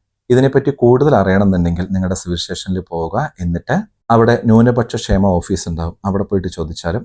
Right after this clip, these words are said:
അവരും ഡീറ്റെയിൽ ആയിട്ട് പറഞ്ഞുതരും. അതുപോലെ തന്നെ നിങ്ങളുടെ പരിചയത്തിലുള്ള ഈ മു-, ന്യൂനപക്ഷ വിഭാഗത്തിൽപ്പെട്ട വിധവകളോ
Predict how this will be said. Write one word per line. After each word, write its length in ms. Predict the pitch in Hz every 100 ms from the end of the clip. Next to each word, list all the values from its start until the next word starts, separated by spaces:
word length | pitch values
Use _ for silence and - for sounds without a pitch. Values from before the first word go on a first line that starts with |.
| -
അവരും 280 | 85 92 104
ഡീറ്റെയിൽ 340 | 85 78 87
ആയിട്ട് 180 | 82 -
പറഞ്ഞുതരും. 420 | - 76 76 76 76
അതുപോലെ 240 | 90 85
തന്നെ 160 | 92 120
നിങ്ങളുടെ 320 | 90 87 90
പരിചയത്തിലുള്ള 580 | 85 82 87 82 82 85 147 -
ഈ 80 | 92
മു-, 180 | 87 - 90
ന്യൂനപക്ഷ 380 | 92 92 90 -
വിഭാഗത്തിൽപ്പെട്ട 580 | 82 85 - 85 82 85 82 _ _ -
വിധവകളോ 460 | 180 80 80 82